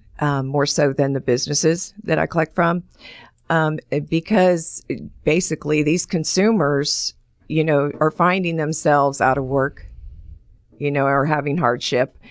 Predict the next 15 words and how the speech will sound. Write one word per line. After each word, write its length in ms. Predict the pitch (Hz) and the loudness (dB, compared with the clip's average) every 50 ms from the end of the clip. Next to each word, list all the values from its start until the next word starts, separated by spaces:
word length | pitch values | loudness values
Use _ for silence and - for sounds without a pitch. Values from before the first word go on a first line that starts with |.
| - - | -12 -2
And 160 | - 247 254 | 0 0 0
sometimes 500 | - - 240 220 208 - 190 180 175 170 | 2 0 0 0 2 0 0 0 0 2
you 100 | 165 175 | 2 4
are 180 | 175 170 170 170 | 4 4 4 2
gonna 320 | 160 170 165 160 156 156 - _ _ | 0 0 0 0 -2 -2 -4 _ _
come 200 | - 185 160 156 | -2 -2 -2 -2
across 400 | 147 - - 160 151 151 - - | -4 0 2 2 2 2 0 -2
those 340 | - 151 156 156 165 143 | 0 2 2 2 2 0
that 140 | - 147 139 | -2 0 0
are 80 | 143 143 | 0 0
just 260 | 139 139 143 - - | 0 0 -2 -2 -2
trying 180 | - 131 127 135 | -2 -2 0 0
to 60 | 131 | -2
scam 580 | - - - 170 160 151 139 147 151 151 151 | -4 -2 -2 -2 0 0 0 -2 -2 -4 -6
someone. 520 | - - 160 139 143 143 143 147 160 170 | -4 -4 -2 -2 0 0 0 0 -2 -4